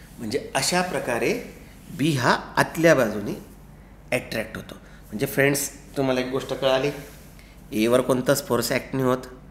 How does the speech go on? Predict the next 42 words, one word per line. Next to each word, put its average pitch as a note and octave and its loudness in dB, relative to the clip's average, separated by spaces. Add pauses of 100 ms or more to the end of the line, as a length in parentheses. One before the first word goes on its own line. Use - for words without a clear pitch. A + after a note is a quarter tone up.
(340)
ए, A2+ 4
ए C3 6
सारखे A#2 0
करोडो B2 4
असतील C3+ 0 (400)
तर - -6
ते A#2 0 (200)
बिलकुल B2+ 0
त्यांच्यावर C3 2
force A#2 -4
act A#2+ -8
नाही B2 -2
होत, B2+ -4 (360)
पण A2 0
B E3 6
सारखे D#3 2
जे A#2+ -2
असतील C3 -6 (380)
ते B2 2
डाऊनवर्ड C3+ 6
खेचले A2 -2
जातात, A2 0 (120)
कारण A#2 -2
त्या C#3 0
surface - -4
प्लेनवर G2+ -6
आहे. - -10 (520)
आणि A2+ -8
surface C3 2
प्लेनवर A2+ 0 (340)
हे G#2 -4
downward A#2+ 6 (100)
force G#2+ 0
काम A2+ 0
करते A2+ -2
ना, C#3+ 0
म्हणजे - -6
surface A#2+ 0
प्लेनवरचे A#2 0
सर्वेचे G#2+ -2
सर्व A2 0
molecules C#3 2